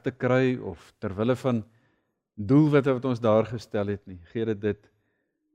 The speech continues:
'n verskil sal maak, dat dit ewigheidswaarde sal hê in U koninkryk. Gee dat dit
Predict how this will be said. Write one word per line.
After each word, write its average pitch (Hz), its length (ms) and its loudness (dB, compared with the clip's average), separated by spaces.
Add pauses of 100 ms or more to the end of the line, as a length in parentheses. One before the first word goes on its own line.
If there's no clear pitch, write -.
'n 98 80 -20
verskil 147 580 -2
sal 117 240 -6
maak, 85 380 -14
dat 104 140 -8
dit 147 320 -6
ewigheidswaarde 123 920 -4
sal 104 200 -12
hê 98 260 -6
in 98 200 -10
U 123 80 -6 (100)
koninkryk. 110 760 -8 (180)
Gee 123 120 0
dat 127 140 0
dit 123 160 -2